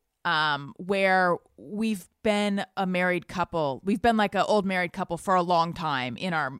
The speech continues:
in our marriage, even though we've been together for, like, ten years. But we've just, I don't know, it's, we just kinda knew really quickly that you're the one and blah, blah, blah.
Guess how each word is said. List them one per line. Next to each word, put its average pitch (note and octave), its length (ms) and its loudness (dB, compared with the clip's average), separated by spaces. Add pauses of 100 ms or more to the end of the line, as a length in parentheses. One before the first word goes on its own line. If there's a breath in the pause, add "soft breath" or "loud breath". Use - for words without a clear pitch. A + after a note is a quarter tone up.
in G3 100 -4
our F3 100 2
marriage, E3 400 -2
even F3+ 180 -6
though E3 80 -2
we've F3 160 -6
been A#3+ 160 2
together F#3 220 -2
for, D#3+ 120 -12
like, D3 140 -10
ten E3 220 -12
years. D3 260 -8
But - 180 -8
we've E3+ 240 -6
just, - 220 -10 (440 loud breath)
I C4 60 0
don't D4+ 140 -2
know, D#3+ 160 0
it's, F#3 220 -4
we A#3 120 -4
just - 240 -6
kinda C4 220 0
knew G#3 400 4
really E3+ 220 -4
quickly F3 380 -6
that D#3 300 -10
you're E3+ 180 0
the D#3 100 -4
one A3+ 420 0
and F3+ 80 -6
blah, D#3+ 120 -2
blah, D#3+ 60 -4
blah. G3 280 0